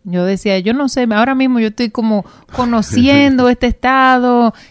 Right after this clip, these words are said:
Speaker 1: llegando aquí, no estoy ni segura de si me vaya a quedar, pero siempre como ese hábito de escucharte en la mañana, yo decía, "Wow", y me, me encantaba tu voz, todavía me gusta muchísimo tu voz, el tono.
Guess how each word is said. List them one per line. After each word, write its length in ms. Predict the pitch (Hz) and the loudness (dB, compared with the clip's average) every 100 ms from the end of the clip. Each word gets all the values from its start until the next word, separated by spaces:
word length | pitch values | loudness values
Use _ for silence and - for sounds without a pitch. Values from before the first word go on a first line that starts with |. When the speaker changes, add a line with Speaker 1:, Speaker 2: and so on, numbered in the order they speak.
| - | -6
Speaker 1:
llegando 480 | 202 208 214 247 240 | -2 2 2 2 2
aquí, 560 | - 254 269 262 247 | -2 -4 -2 0 0
no 140 | 226 220 | 0 0
estoy 220 | 233 247 | -2 -4
ni 120 | 233 | -4
segura 440 | 226 220 240 247 233 | -2 -2 0 2 2
de 100 | 214 | 0
si 120 | 226 | 0
me 120 | 208 | 2
vaya 260 | 202 220 233 | 2 2 0
a 40 | |
quedar, 520 | 226 208 226 233 226 - _ _ - | 0 0 2 2 0 -4 _ _ -2
pero 340 | 220 220 220 196 | 2 2 0 -2
siempre 480 | - 240 277 294 277 | -2 0 2 0 0
como 260 | 254 233 | 2 2
ese 240 | 226 247 262 | 2 2 2
hábito 420 | 233 240 233 214 | 4 2 2 2
de 100 | 208 | 2
escucharte 580 | 202 214 196 208 214 233 | 0 -2 -2 0 0 0
en 80 | 220 | 2
la 80 | |
mañana, 720 | 214 196 196 208 208 196 196 190 | 4 4 4 2 2 0 -2 -2
yo 180 | 185 | -2
decía, 340 | 202 196 - 208 | -2 -4 -4 -4
"Wow", 600 | 208 262 254 208 185 175 | -2 -2 0 0 0 -2
y 80 | 190 | 0
me, 180 | 202 202 | 0 2
me 80 | |
encantaba 540 | 196 196 196 208 233 220 | 0 0 2 4 2 2
tu 80 | 220 | 2
voz, 220 | 220 202 | 2 2
todavía 440 | 220 214 208 262 | 2 4 4 4
me 120 | 233 | 4
gusta 240 | 214 220 220 | 2 0 -2
muchísimo 440 | 202 202 202 196 | -4 -6 -6 -4
tu 120 | 180 | -2
voz, 320 | 185 190 185 - - - | 0 0 -2 -4 -20 -8
el 180 | 180 170 | -6 -2
tono. 640 | 208 202 196 190 185 175 | 2 4 4 4 2 0